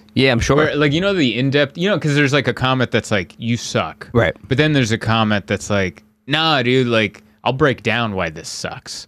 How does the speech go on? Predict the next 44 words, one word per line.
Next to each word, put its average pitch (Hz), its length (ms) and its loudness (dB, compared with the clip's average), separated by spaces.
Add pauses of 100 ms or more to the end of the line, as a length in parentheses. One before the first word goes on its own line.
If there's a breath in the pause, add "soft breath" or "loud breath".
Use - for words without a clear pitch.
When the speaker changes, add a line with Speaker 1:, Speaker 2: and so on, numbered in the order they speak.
(160 soft breath)
Speaker 1:
Oh, 170 200 4
that's 160 260 0
what 156 220 4
this 156 180 2
clip - 260 2
is. 104 280 0
Yeah, 120 180 2
it's 160 260 4
like, 156 120 4
Speaker 2:
Yeah. 127 160 2
Speaker 1:
"This 151 180 2
sucks 147 240 0
because 117 420 2
whatever," 113 420 4 (340 loud breath)
or 110 240 4
it's 107 160 -2
like, 110 160 2
you 123 80 4
know, 101 180 2
"This 101 280 0
is 104 160 0 (180)
unfunny, 113 580 0
not 110 220 0
funny." 107 400 0 (520 loud breath)
And - 120 2
I'm - 60 2
Speaker 2:
Yeah, 185 60 2
Speaker 1:
just 131 80 0
Speaker 2:
that's 151 160 2
Speaker 1:
like, 190 60 -4
Speaker 2:
the 196 60 -2
Speaker 1:
"All 208 60 2
right." 101 100 0
Speaker 2:
same 139 260 2
as, 113 140 0
like, 101 240 0
being 113 400 2
in 110 240 -2
middle 117 220 2
school 113 260 -4
and 104 100 -4
being 107 220 -2
called 101 260 -4
fat. 104 460 -2